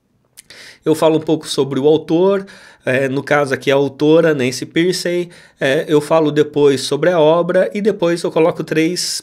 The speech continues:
ponderações pelas quais eu indico essa obra. Pois bem, a Nancy Pearcey, ela é americana, ela é perita em Francis Schaeffer. É, o Francis Schaeffer é um dos caras extraordinários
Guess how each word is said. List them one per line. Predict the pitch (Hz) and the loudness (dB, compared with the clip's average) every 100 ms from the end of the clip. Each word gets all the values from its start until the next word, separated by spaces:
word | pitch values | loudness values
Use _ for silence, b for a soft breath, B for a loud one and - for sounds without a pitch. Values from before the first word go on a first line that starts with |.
| _ | _
ponderações | 196 233 208 190 - 151 156 151 | -4 0 0 -2 -4 -4 -4 -2
pelas | 165 160 - | -2 -4 -4
quais | 131 131 131 - B B B - | -2 -2 -4 -10 B B B 0
eu | 156 | 2
indico | 156 123 135 123 | 2 0 -4 -2
essa | 151 - 156 | -4 -2 -2
obra. | 85 78 76 _ _ _ _ _ _ _ _ _ _ | -2 -4 -16 _ _ _ _ _ _ _ _ _ _
Pois | 180 180 | -2 -2
bem, | 170 131 | -4 -6
a | 151 | -2
Nancy | 214 226 190 | -2 -2 -4
Pearcey, | 185 190 190 196 208 B B B - | -2 0 0 -2 -2 B B B -6
ela | 175 170 170 170 165 147 135 110 107 | -2 0 0 0 -2 -4 -4 -6 -8
é | 131 | -8
americana, | 127 185 202 185 185 202 208 | -6 -4 -2 0 2 2 0
ela | 202 190 170 160 151 | -2 -2 0 0 0
é | 147 | 0
perita | 151 147 170 180 | 0 0 -2 -4
em | 170 | -6
Francis | 165 151 151 170 | -4 -4 -4 -4
Schaeffer. | 170 180 185 202 202 B B B - | 0 -2 0 -4 -4 B B B -6
É, | 135 139 131 127 117 101 101 - - _ _ - | 0 4 4 4 0 -4 -10 -20 -20 _ _ -18
o | 120 | -8
Francis | 160 180 170 156 | -4 -2 -4 0
Schaeffer | 165 170 175 175 170 | 0 0 0 2 0
é | 165 | 0
um | 160 151 | -2 -4
dos | 151 | -6
caras | - 165 160 151 - 190 | -4 -2 0 -2 -4 -6
extraordinários | 156 170 160 143 131 117 143 147 147 | -6 0 2 2 0 -2 -2 -4 -6